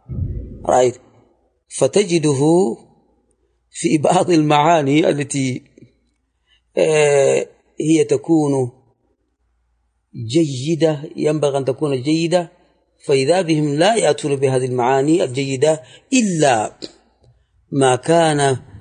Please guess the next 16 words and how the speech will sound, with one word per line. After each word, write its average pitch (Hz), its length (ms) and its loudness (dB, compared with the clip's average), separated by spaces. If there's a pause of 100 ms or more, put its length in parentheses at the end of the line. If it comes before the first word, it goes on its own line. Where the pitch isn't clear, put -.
(140)
من 135 200 0
المعاني 127 760 0
التي 131 300 -6
تتعلق 131 840 -2 (3000)
ببعض 151 420 0
الأخلاق 147 720 0
الحسنة 143 800 0 (120)
الطبيعية 139 880 0
أو 143 200 -2
الطبيعية 139 580 0
التي 139 320 -4
يشترك 143 440 -2
فيها 135 160 0
المسلم 139 380 -6
والكافر، 170 580 -2 (600)
فتجدهم 165 840 0